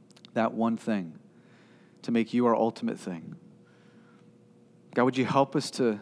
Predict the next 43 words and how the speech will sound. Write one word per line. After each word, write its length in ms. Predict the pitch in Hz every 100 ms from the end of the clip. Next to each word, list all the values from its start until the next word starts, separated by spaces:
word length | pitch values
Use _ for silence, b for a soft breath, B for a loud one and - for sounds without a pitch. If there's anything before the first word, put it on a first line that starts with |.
| -
to 120 | -
build 320 | 120 120 127 -
kindling 460 | - 131 131 131
in 80 | 127
our 100 | 120
lives, 560 | 120 117 - - - - B B B B B B
to 80 | 110
get 180 | 123 123
around 240 | 127 127
the 80 | 123
right 220 | 127 113
saints, 640 | - 113 82 - - - - - - B B B B B B -
to 80 | -
get 320 | 107 110 131
with 200 | 135 127
the 60 | 131
gathered 380 | 123 120 123 -
people 300 | 131 - 120
of 100 | 113
God? 340 | 113 90 80 - - - - - b b b b b _ - _ - - _ - - - _ - - -
Would 140 | 113
you 60 | 113
give 120 | 127
us 100 | 120
help 380 | - - 139 -
in 80 | 135
our 140 | 127
prayer 420 | - - 139 131
life, 500 | 123 95 90 - - - B B B B B B -
in 80 |
our 100 | 117
time 300 | 113 - 135 131
in 60 |
the 60 | 131
Word? 460 | 123 117 147 127
Would 120 | 104 110
you 60 |
get 180 | 110 123
us 160 | 123 -
around 200 | 135 131
other 120 | 131
saints 460 | - 135 131 -
that 120 | -